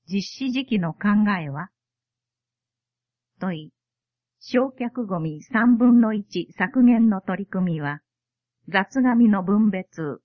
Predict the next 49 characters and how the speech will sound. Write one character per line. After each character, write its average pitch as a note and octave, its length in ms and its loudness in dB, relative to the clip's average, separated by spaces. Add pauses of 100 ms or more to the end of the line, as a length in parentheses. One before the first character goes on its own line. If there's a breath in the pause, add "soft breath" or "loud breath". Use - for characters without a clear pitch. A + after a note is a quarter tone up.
再 B3+ 300 -2
資 B3+ 180 -4
源 A#3 300 -2
化 G#3+ 140 -6
な G#3 140 -4
ど F3+ 140 -6
を D3 100 -8
中 G#3+ 280 -10
心 F3 360 -4
に、 D3+ 200 -8 (540)
各 B3+ 260 -8
種 - 160 -10
施 G3 160 -8
策 B3 340 -4
を G#3+ 100 -4
実 F#3+ 200 -8
施 - 240 -12
し、 D3 280 -12 (720)
市 C#4 140 2
民、 F3+ 380 2
事 G3 160 -2
業 B3+ 220 2
者 F#3 180 -6
の D3 140 -6
協 G#3+ 280 -4
力 G#3+ 260 -6
に F#3 160 -4
よ E3 160 -4
り D3+ 200 -10
削 G#3+ 320 -6
減 A#3 240 2
さ A3 160 -6
れ G3+ 100 -8
て G3+ 160 -10
き - 120 -20
た D3+ 200 -6
が、 C3 220 -8 (800)
平 B3+ 180 0
成 C4 260 -4
二 B3+ 200 4
十 F3 240 -4
三 A3 340 0
年 G3+ 240 -2
度 D3+ 120 -8
の C#3+ 120 -4
削 A#3 320 -6
減 A3 280 2
量 C#3 260 -6
は、 C3+ 200 -8